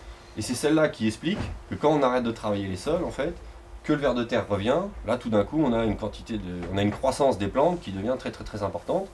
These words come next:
et qui ne s'explique pas par des calculs, euh, de minéralisation tout à fait classiques, parce que cette première phase du cycle où on a des milliers d'unités, d'unités d'azote qui circulent, en fait, elle est totalement méconnue de tous les calculs qu'on va vous proposer. Donc, si demain, vous avez des techniciens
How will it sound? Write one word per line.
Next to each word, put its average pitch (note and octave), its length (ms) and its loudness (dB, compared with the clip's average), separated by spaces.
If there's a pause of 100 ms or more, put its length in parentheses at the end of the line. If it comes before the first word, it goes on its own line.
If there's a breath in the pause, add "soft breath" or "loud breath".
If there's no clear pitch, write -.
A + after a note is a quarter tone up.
(600 loud breath)
et A2 340 6
qui - 100 0
ne A2+ 60 4
s'explique A#2 380 -4
pas D#3+ 160 6
par A2 120 4
des G2+ 120 -2
calculs, C3 360 -6
euh, G2+ 320 -2
de F#2+ 120 -4
minéralisation G2 600 0
tout - 160 -8
à E2+ 40 -10
fait F2 100 -12
classiques, D3+ 420 -6 (380 soft breath)
parce - 160 -2
que C#3+ 100 -2
cette - 200 -6
première D3+ 280 2
phase A2+ 220 0
du A2 100 -4
cycle C3 360 -6
où G#2+ 80 2
on G#2+ 80 2
a A2+ 80 4
des G2 100 0
milliers A#2 300 4
d'unités, G#2+ 460 2
d'unités G2 520 -2
d'azote F#2+ 260 -4
qui F2 100 -14
circulent, - 380 -4
en - 80 -2
fait, D3 220 -4
elle G2 100 -4
est G2 80 -8
totalement G#2+ 380 0
méconnue G2 440 -4 (600 soft breath)
de G2 60 -4
tous B2+ 120 -4
les B2 100 2
calculs A2 300 2
qu'on B2 120 -2
va A#2 100 4
vous A#2 100 0
proposer. A2 460 -2
Donc, F2+ 200 -4 (460)
si - 220 -8
demain, C3+ 260 6
vous B2 100 4
avez A2 100 4
des A2 100 4
techniciens A#2+ 560 0